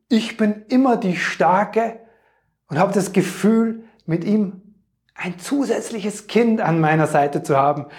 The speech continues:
Ich muss vorausgehen und habe das Gefühl, er lehnt sich an. Das fühlt sich oft total bedürftig an. Vor allem dann, wenn er mir nahe kommt. Huh, unangenehm.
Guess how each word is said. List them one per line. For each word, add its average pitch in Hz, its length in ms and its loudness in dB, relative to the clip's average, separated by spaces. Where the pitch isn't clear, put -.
Ich 202 200 0
muss 202 160 2
vorausgehen 202 640 2
und 190 60 4
habe 190 100 0
das 190 120 -6
Gefühl, 214 360 0
er 196 160 0
lehnt 185 340 4
sich - 220 -4
an. 117 220 -14
Das - 140 -6
fühlt 254 220 4
sich 240 100 0
oft - 280 0
total 196 480 -2
bedürftig - 840 -2
an. 147 220 -10
Vor 160 220 -2
allem 180 160 0
dann, 175 200 0
wenn 170 140 -2
er 165 80 -4
mir 165 220 -2
nahe 160 340 2
kommt. 143 320 -4
Huh, 233 680 4
unangenehm. 156 640 4